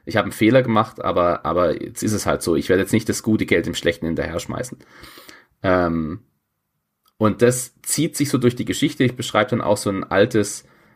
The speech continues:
ähm, ostasiatisches Strategiebuch, wo sie im Grunde genommen sagen, es gibt sehr viele Kriegsstrategien, aber die beste Strategie,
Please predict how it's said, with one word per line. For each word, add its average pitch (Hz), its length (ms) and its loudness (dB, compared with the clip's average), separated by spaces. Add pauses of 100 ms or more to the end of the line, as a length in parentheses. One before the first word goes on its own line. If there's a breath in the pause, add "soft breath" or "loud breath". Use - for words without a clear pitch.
(160 soft breath)
ähm, 90 880 2
ostasiatisches 110 760 2
Strategiebuch, 104 960 -2
wo 98 160 0
sie 107 100 -2
im 101 100 -2
Grunde 113 260 2
genommen 104 260 0
sagen, 98 320 2
es 95 120 -6
gibt - 120 -16
sehr 92 180 2
viele 101 160 -2
Kriegsstrategien, 107 880 0
aber 85 120 2
die 90 80 0
beste 107 440 0
Strategie, 95 640 -2